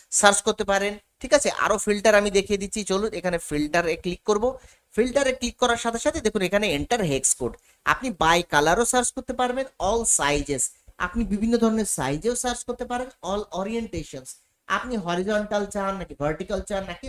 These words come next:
স্কয়ার চান, বিভিন্ন। আমি যদি হরিজন্টাল বা ভার্টিক্যাল চাই, তাহলে দেখুন শুধুমাত্র ভার্টিক্যাল যে ফটোগুলো, সেই ফটোগুলোই আমি কিন্তু নেচার রিলেটেড ফটোগুলো আমি এখানে পাচ্ছি, ঠিক আছে। তাহলে এইভাবেও আমরা কিন্তু এখান থেকে বিভিন্ন ধরনের,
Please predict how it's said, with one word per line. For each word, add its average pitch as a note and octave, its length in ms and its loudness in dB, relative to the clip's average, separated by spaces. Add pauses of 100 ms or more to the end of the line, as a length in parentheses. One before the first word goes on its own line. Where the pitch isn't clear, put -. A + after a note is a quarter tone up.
(100)
স্কয়ার C3+ 380 -4
চান, B2 120 -8 (120)
বিভিন্ন। G3 280 -6 (480)
আমি A3+ 200 -4
যদি B3 120 -2 (120)
হরিজন্টাল A3+ 480 -4
বা G#3 40 -4 (180)
ভার্টিক্যাল A3 400 -4 (100)
চাই, E3+ 220 -4
তাহলে G3+ 240 -2
দেখুন A#3+ 240 -8
শুধুমাত্র G#3+ 360 -6 (180)
ভার্টিক্যাল F#3+ 460 -2
যে A3+ 120 -2
ফটোগুলো, F#3+ 420 0 (500)
সেই D4 180 4 (100)
ফটোগুলোই F#3 540 2
আমি D#3 180 -2
কিন্তু D#3+ 180 -8 (100)
নেচার C#3 320 -4
রিলেটেড C3+ 340 -8 (160)
ফটোগুলো B2+ 400 -8
আমি A#2+ 160 -8
এখানে C#3+ 200 -8 (100)
পাচ্ছি, A2 300 -2 (360)
ঠিক D4+ 180 -6
আছে। A3 140 -2 (380)
তাহলে A3 260 4 (280)
এইভাবেও F#3+ 480 -2 (160)
আমরা D3+ 260 -12
কিন্তু E3 180 -14 (200)
এখান E3+ 280 -10
থেকে D#3+ 160 -8 (120)
বিভিন্ন C#3 240 -10 (120)
ধরনের, F#3 240 -6